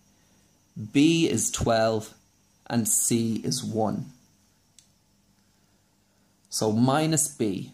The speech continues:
that's minus twelve, plus and minus the square root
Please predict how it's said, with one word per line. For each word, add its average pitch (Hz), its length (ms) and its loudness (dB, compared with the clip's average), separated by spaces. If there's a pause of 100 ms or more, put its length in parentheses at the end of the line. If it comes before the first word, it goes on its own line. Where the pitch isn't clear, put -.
(100)
that's - 200 -8
minus 123 760 0
twelve, - 560 -2 (480)
plus 147 320 -2
and 143 120 4
minus 117 480 0
the - 120 -8
square 127 420 0
root 113 260 0